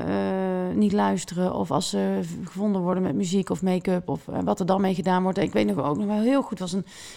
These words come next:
ik mocht een keer mee met een, met een arts, eh, mocht niet mee naar binnen, maar, eh, die richting op van het kamp. En ze vertelde me de verhalen ervan, dat er op een gegeven moment bijvoorbeeld een vrouw naar de dokter, eh, moest. En nou, u-, überhaupt het feit dat een vrouw,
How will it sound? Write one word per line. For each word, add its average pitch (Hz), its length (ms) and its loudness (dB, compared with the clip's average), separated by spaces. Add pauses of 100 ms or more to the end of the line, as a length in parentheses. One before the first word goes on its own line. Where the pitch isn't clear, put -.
(120)
ik 185 100 -2
mocht 214 200 2
een 190 60 -2
keer 196 160 4
mee 220 220 4
met 196 160 2
een, 147 220 0
met 180 160 0
een 175 160 2
arts, - 380 2
eh, 180 120 4
mocht 175 220 0
niet 190 140 2
mee 175 140 2
naar 165 120 2
binnen, 185 240 2
maar, 165 240 2
eh, - 340 -6 (760)
die 180 240 0
richting 190 280 0
op 175 80 -2
van 170 120 0
het 165 100 -4
kamp. 190 240 2
En 175 80 0
ze 160 80 -4
vertelde 170 320 2
me 156 80 0
de 156 80 -4
verhalen 170 420 0
ervan, 160 280 0
dat 156 160 -2
er 156 60 -4
op 147 80 -4
een 156 60 -6
gegeven 175 200 0
moment 160 180 -4
bijvoorbeeld 165 360 -4
een 151 80 -2 (320)
vrouw 226 260 6
naar 220 120 4
de 175 100 2
dokter, 160 480 2
eh, 170 160 -4
moest. 165 300 2
En 170 120 0
nou, 165 320 2
u-, 269 160 -4 (160)
überhaupt 220 380 8
het 226 120 0
feit 233 200 8
dat 185 140 0
een 170 100 2
vrouw, 190 380 6